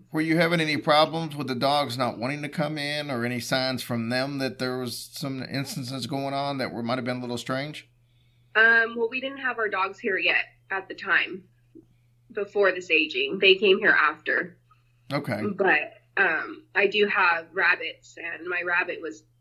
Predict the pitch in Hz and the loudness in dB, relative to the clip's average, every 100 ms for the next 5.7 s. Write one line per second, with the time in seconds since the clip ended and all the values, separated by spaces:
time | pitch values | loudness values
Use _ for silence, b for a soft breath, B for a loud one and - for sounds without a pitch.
0 | _ - 196 190 208 185 185 170 175 180 | _ -10 -8 0 2 6 6 4 2 -4
1 | 170 170 170 190 175 170 180 165 170 180 | 0 -2 0 4 4 2 2 2 2 2
2 | 165 156 _ 180 180 190 185 175 175 175 | -2 -2 _ 2 2 6 4 6 2 4
3 | 170 170 165 175 165 165 170 165 170 165 | 6 6 6 2 2 2 2 4 4 4
4 | 170 160 156 160 160 156 165 165 151 143 | 6 6 4 0 -4 -2 -2 0 4 4
5 | 165 160 160 160 151 147 170 | 2 -2 2 4 4 2 0